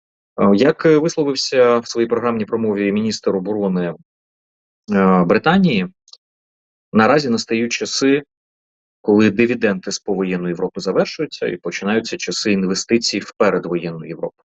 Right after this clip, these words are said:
безпекових інвестицій. В повоєнних дивідендах фінансова столиця майже завжди стає політичною. Тому що хто є кредитором, хто здатен забезпечувати добробут собі і іншим, він, звісно, відіграє лідерські позиції.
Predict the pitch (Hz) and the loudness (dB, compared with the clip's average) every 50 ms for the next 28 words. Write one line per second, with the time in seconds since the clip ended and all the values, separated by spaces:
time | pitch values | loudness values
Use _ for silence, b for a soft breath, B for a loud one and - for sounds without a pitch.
0 | - - 92 - - 107 98 - 95 90 - 87 82 80 80 - - - 90 - | -14 -12 -10 -2 0 -2 0 0 -4 -8 -6 -10 -12 -12 -12 -12 -14 -14 -14 -14
1 | - - - _ _ _ _ _ _ _ _ _ _ B B B B B _ _ | -16 -16 -16 _ _ _ _ _ _ _ _ _ _ B B B B B _ _
2 | _ _ _ _ _ - _ - - 151 180 202 196 185 180 175 170 165 160 151 | _ _ _ _ _ -20 _ 0 2 4 4 4 2 0 -2 -4 -4 -6 -6 -10
3 | - _ _ _ - 110 117 117 120 117 117 107 107 101 110 101 _ _ _ _ | -12 _ _ _ -10 -8 -6 -6 -2 -2 -2 -2 -2 -6 -10 -12 _ _ _ _
4 | _ _ _ _ _ _ _ _ _ - 107 101 101 123 156 170 - - 156 135 | _ _ _ _ _ _ _ _ _ 0 2 4 4 4 4 2 2 0 0 -2
5 | - - - 98 95 98 101 - - 127 120 - _ _ - 98 98 98 92 92 | 0 -2 -4 -2 -2 -2 -4 -4 -4 -4 -6 -6 _ _ -2 2 2 2 2 2
6 | 87 95 85 - 113 113 - - 95 90 90 - 92 90 87 - 71 - - - | 0 -2 -2 -2 -6 -6 -4 0 0 0 0 0 -2 -2 -2 -4 -4 -6 -6 -6
7 | - - - _ _ _ _ _ _ _ _ _ _ _ - - 104 107 - - | -8 -12 -12 _ _ _ _ _ _ _ _ _ _ _ 0 2 2 2 2 0
8 | - 214 - - - - 156 151 139 117 117 117 110 - _ - 120 117 120 117 | -2 -4 -4 -2 0 4 4 4 4 4 2 2 2 0 _ -4 -2 -2 -2 -4
9 | 101 - - 156 165 196 196 180 160 143 _ _ _ _ _ _ _ _ _ _ | -6 -4 0 0 2 2 0 -2 -6 -8 _ _ _ _ _ _ _ _ _ _
10 | _ _ _ - 127 127 110 95 117 120 120 120 117 101 104 98 104 - - - | _ _ _ 2 2 2 2 2 2 2 2 0 -2 -4 -4 -4 -6 -6 -6 -6
11 | 110 107 - - 101 98 - 98 95 117 110 117 123 120 113 107 101 - - 113 | -6 -6 -6 -10 -10 -8 -8 -4 -2 -2 0 2 2 0 0 0 -10 -10 -10 -10
12 | 107 107 104 107 147 190 208 196 - - - 127 - _ _ _ _ _ _ _ | -8 -6 -6 -2 -2 -2 -2 -4 -6 -10 -12 -14 -18 _ _ _ _ _ _ _
13 | _ _ _ - 98 107 120 131 120 95 92 101 113 - - 113 95 90 82 90 | _ _ _ 0 2 4 4 2 0 0 0 -2 -2 0 -2 0 0 0 0 0
14 | 80 82 85 92 98 95 90 90 95 90 87 - - - - 101 95 90 85 - | 0 2 4 4 4 4 2 0 0 -2 -4 -4 -10 -6 -6 -4 -2 -2 -4 -4
15 | - - - - | -4 -6 -6 -8